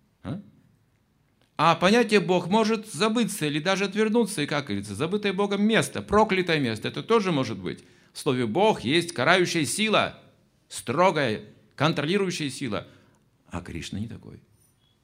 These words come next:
Он выше этого всего. Он только любящий. Ведь Путана пришла его убить,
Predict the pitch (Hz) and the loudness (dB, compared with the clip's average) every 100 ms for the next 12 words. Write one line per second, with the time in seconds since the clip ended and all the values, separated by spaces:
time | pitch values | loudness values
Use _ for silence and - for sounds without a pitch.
0 | _ - 98 90 98 147 - - 101 95 | _ -14 -10 -4 -2 0 -2 -4 -6 -8
1 | 80 - - - - _ _ _ _ _ | -12 -16 -18 -20 -20 _ _ _ _ _
2 | _ - 107 107 - 208 208 160 143 82 | _ -6 -6 0 2 2 2 -2 -2 -4
3 | 67 - - _ _ - 123 - - - | -6 -12 -16 _ _ -6 -6 -2 0 2
4 | 156 208 214 170 131 - 117 104 101 131 | 6 6 6 2 -4 -2 -2 0 -2 -2
5 | 117 147 202 - | -2 0 -2 -2